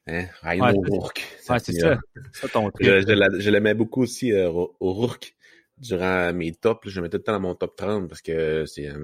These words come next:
Speaker 1: c'est Monsieur Capitaine, sérieusement, là. Il peut tout faire, puis, euh, il a du bon leadership. Mais, euh, pour revenir à Krebs, il est tellement passé sur le radar depuis sa sélection, tu sais.
Speaker 2: Vraiment.
Speaker 1: En saison avant,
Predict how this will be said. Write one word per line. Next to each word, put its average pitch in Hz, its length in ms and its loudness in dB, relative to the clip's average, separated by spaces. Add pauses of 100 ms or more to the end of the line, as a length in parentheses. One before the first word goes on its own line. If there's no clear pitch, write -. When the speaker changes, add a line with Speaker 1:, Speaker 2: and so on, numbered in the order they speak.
(120)
Speaker 1:
c'est 71 280 -16
Monsieur 87 400 -2
Capitaine, 85 560 -6
sérieusement, 80 480 -12
là. 87 140 -12
Il 76 140 -10
peut 80 160 -6
tout 90 120 -2
faire, 82 400 0
puis, 78 180 -8
euh, 73 120 -4
il 73 80 -6
a 73 40 -6
du 76 80 -14
bon 80 140 -6
leadership. 78 500 -6 (540)
Mais, 82 140 4
euh, 82 80 4
pour 92 160 2
revenir 92 320 4
à 85 80 0
Krebs, 95 560 -2 (400)
il 85 60 -6
est - 20 -6
tellement 107 200 2
passé 90 300 -4
sur 98 120 -6
le 82 60 -8
radar 85 360 -2
depuis 78 200 -6
sa 82 120 -12
sélection, 85 560 -6
tu 92 160 -4
sais. - 60 -2 (260)
Speaker 2:
Vraiment. 104 320 -4
Speaker 1:
En 95 80 -2
saison 101 580 2
avant, 92 460 0